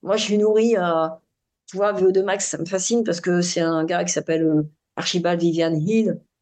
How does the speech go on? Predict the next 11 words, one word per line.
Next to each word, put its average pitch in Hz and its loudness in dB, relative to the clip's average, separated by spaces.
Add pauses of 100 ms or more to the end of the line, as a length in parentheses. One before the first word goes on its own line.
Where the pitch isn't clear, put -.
(220)
euh, 156 0
qui - -2
était, 175 4
euh, 147 2 (380)
prix - -2
Nobel, 196 4
ben, 156 0
en 165 -2
fait, 170 -4
le 180 0
centenaire, 190 -2